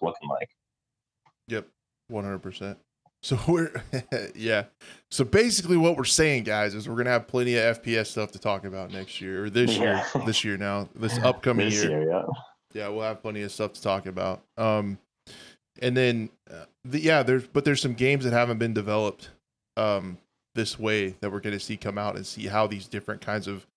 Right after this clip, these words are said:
Speaker 2: uh, development tactics and, and, uh, like, bringing the community in on development with a couple different games. We're gonna see how that, if that pays off or not, if that makes, if that makes a better game, or if it's kind of a too many cooks in the kitchen,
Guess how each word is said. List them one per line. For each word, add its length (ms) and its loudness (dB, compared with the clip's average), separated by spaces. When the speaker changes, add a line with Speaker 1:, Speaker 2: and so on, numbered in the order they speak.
Speaker 2:
uh, 160 0
development 540 -4
tactics 480 -2
and, 240 -8
and, 260 -10
uh, 280 -4
like, 260 -4
bringing 280 2
the 80 2
community 580 0
in 100 -2
on 120 0
development 500 -2
with 100 -10
a 40 -12
couple 260 -6
different 280 -6
games. 280 -4
We're 80 2
gonna 80 4
see 140 4
how 80 6
that, 180 2
if 80 -4
that 180 4
pays 240 0
off 240 0
or 40 -6
not, 260 -8
if 120 -10
that 160 0
makes, 260 -4
if 680 -20
that 120 4
makes 200 2
a 40 2
better 240 4
game, 380 2
or 80 6
if 100 0
it's 140 -2
kind 180 2
of 80 0
a 40 -2
too 180 -6
many 160 2
cooks 340 0
in 80 2
the 80 0
kitchen, 540 -2